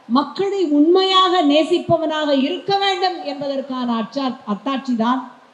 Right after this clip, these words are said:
எங்கள் உதய் அண்ணா என்கின்ற அந்த சொல். பால் வீதியிலே எத்தனையோ நட்சத்திரங்கள் இருக்கின்றன. சில பல நட்சத்திரங்கள் நாங்கள் சூரியனாக வேண்டும் என்று எம்பி குதிக்கின்றன.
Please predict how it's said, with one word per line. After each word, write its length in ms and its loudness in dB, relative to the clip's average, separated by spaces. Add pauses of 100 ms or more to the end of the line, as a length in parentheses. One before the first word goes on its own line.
(140)
எங்கள் 420 -6
உதய் 340 -4
அண்ணா 400 -6
என்கின்ற 540 -2
அந்த 280 -6
சொல். 380 4 (920)
பால் 280 2
வீதியிலே 540 -2
எத்தனையோ 600 -4
நட்சத்திரங்கள் 920 -2 (200)
இருக்கின்றன. 640 2 (1300)
சில 300 4
பல 200 0
நட்சத்திரங்கள் 760 2
நாங்கள் 380 -2
சூரியனாக 720 -4
வேண்டும் 400 0
என்று 280 0
எம்பி 340 -2
குதிக்கின்றன. 680 4